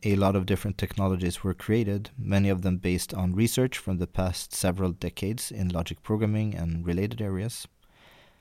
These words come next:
One of the core technologies of the semantic web is R D F, which stands for the Resource Description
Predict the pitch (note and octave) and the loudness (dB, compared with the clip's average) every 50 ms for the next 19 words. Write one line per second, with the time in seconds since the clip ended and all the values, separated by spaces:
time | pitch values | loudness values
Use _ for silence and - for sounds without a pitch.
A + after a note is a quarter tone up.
0 | _ _ _ _ - - - - - - - - _ _ _ _ - B2 B2 B2 | _ _ _ _ -20 -20 -20 -20 -20 -20 -20 -20 _ _ _ _ 8 10 10 10
1 | A#2+ A2+ B2 B2 - - - C3 - - D#3+ C#3+ - C#3 C3 C3 C#3+ D3+ D#3+ E3 | 10 8 6 6 6 6 6 6 6 6 2 2 4 6 6 6 6 4 4 2
2 | E3+ - A#2+ G#2 G#2 G#2+ G2 - A2 G#2 G2+ G2 G#2 - - G2 G2+ G#2 G#2+ G2 | 4 4 4 4 4 4 2 4 4 4 4 2 2 0 2 2 2 4 4 2
3 | F2+ - - A2+ G2 G2+ G2 F#2+ F#2+ - F#2 F#2+ - A#2 C3+ - - - - - | 0 0 2 2 4 4 4 4 2 2 0 2 2 2 0 0 -2 -6 -8 -2
4 | - G#2 G2 F#2 - - - - G#2 G#2 G2+ G2 G2 - - - G2+ F#2+ F2+ F#2 | 0 2 2 2 2 0 -2 0 2 2 2 2 0 -2 -2 0 2 2 4 4
5 | F2+ F2+ G#2 G#2 G#2+ G#2 - - - G2+ G#2 G2 G2 - - - G2 F#2+ - - | 4 4 6 6 4 4 2 0 0 2 2 0 0 -4 -4 -2 -2 -2 -2 -2
6 | - G#2+ G2 - - - G2+ G2+ G2+ G2+ | -2 -2 -2 -2 -2 -2 0 0 0 -2